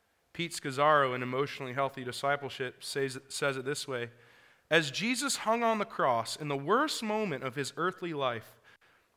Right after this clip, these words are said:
his final prayer was a question that he quoted from the Psalms. "My God, my God, why have you forsaken me?"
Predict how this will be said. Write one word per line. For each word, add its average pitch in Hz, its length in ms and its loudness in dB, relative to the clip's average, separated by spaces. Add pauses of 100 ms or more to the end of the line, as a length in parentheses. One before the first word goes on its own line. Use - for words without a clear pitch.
(100)
his 175 220 0
final 262 480 2
prayer 135 560 0 (320)
was 143 160 -2
a 151 60 -2
question 175 560 -2
that 127 100 -4
he 120 60 -4
quoted 151 360 -6
from 139 180 -10
the 127 60 -8
Psalms. 117 640 -6 (520)
"My 151 240 4
God, 156 520 2
my 135 280 2
God, 131 500 0 (160)
why 147 300 2
have 139 180 -4
you 135 180 -6
forsaken 123 680 -8
me?" 104 200 -14